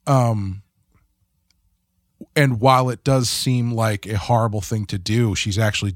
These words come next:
doing it out of the, uh, out of a, actually having hope for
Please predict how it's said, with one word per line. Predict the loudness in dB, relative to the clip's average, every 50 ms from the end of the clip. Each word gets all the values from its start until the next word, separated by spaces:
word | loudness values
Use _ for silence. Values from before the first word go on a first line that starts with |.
| -4 -2
doing | 0 2 2 2 0 -2
it | -4 -6 -6 -4
out | -2 -2 0 -2
of | -2 -2 -4 -4 -6 -8 -10 -14 -16 -18 _ _ _ _ _ _ _ _ _ _ _ _ _ -8 -2
the, | 0 0 0 0 -2 -4 -6
uh, | -6 -4 -2
out | 0 0 0 0
of | -2 -4
a, | -6 -8 -8 -12 -20 _ _ -4
actually | -2 -2 -2 -2 -4 -2 -2
having | -2 -2 -2 -4
hope | -4 -2 -2 -2 -2 -2 -4 -10 -14
for | -10 -8 -6 -4 -4 -4 -4 -6